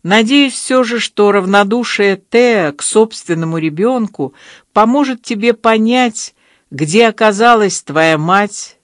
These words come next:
в этом промежуточном итоге своей короткой жизни. А оказалась она там, где материнские чувства не выживают, где им уготована лишь одна судьба — зачахнуть и погибнуть.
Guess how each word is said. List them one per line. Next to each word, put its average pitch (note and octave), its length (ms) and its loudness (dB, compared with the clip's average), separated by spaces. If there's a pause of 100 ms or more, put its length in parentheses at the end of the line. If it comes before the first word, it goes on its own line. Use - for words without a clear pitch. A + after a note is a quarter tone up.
(160)
в C3+ 140 -4
этом F#3+ 320 0
промежуточном D#3+ 1120 -4
итоге F#3+ 500 -2
своей C#3+ 440 -2
короткой C#3+ 600 -4
жизни. C3+ 600 -12 (880)
А F3 220 4
оказалась G#3 680 2
она F#3+ 260 2
там, G#3 400 2
где D#3+ 200 -2
материнские F3+ 800 -2
чувства E3+ 540 -6
не E3 180 -4
выживают, D3+ 840 -2 (460)
где F#3 500 2
им A3 220 0
уготована F#3+ 840 2
лишь F#3 280 0
одна G3 440 0
судьба — C3+ 760 -4
зачахнуть E3+ 1080 -2
и G3+ 40 -4
погибнуть. F#3+ 880 -6